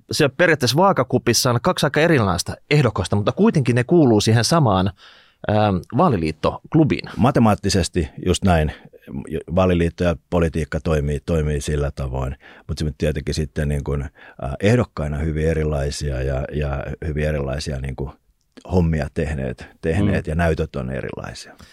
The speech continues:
Speaker 1: Mites tota, nää kristilliset ja keskusta, kun ne vaaliliitossa on, niin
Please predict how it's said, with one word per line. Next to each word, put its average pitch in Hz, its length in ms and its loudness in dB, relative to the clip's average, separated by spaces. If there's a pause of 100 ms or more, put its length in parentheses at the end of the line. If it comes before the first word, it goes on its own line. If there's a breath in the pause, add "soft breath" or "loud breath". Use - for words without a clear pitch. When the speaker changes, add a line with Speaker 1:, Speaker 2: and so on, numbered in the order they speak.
(160 soft breath)
Speaker 1:
Mites 139 240 -2
tota, 147 320 0
nää 143 240 2 (680)
kristilliset 123 640 2
ja 120 120 0
keskusta, 113 460 -2
kun 90 140 -2
ne 95 100 0 (140)
vaaliliitossa 110 540 2
on, 113 60 0
niin 110 80 0